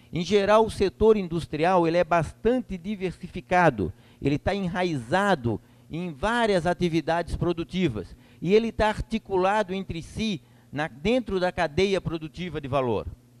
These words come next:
tá certo? Que não é, não é o caso brasileiro. Eles são produtores de tecnologia, portanto, eles têm uma posição de destaque não apenas no mercado interno, mas no mercado internacional.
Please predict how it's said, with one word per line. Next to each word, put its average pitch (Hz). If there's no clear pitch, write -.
tá 85
certo? 156
Que 139
não 135
é, 160
não 139
é 160
o 160
caso 151
brasileiro. 143
Eles 208
são 254
produtores 226
de 208
tecnologia, 202
portanto, 185
eles 196
têm 202
uma 202
posição 190
de 180
destaque 170
não 233
apenas 175
no 156
mercado 143
interno, 175
mas 165
no 170
mercado 175
internacional. 170